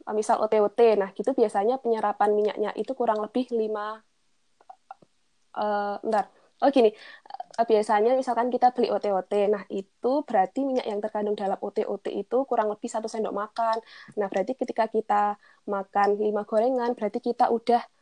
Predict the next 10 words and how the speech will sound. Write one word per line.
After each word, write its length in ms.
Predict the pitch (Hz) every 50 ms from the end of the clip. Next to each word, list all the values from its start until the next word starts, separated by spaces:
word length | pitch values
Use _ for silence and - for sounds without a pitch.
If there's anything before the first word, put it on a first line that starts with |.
| _ _ _ _ _ _ _ _ _ _ _ _ _ _ _ _ _ -
mencapai 640 | 233 233 233 - 233 220 196 - - 233 240 240 247
batas 320 | - 208 190 - 226 226
maksimal 400 | - 226 220 - - 226 233 233 240
dari 220 | 233 208 175 -
asupan 320 | 202 - 208 - 196 208
minyak 480 | 214 214 214 214 208 214 214 214 - -
gitu, 160 | - 196 - 185
paham 280 | - 214 214 233 240 233
nggak? 160 | - - -
Jadi, 240 | 208 196 247 285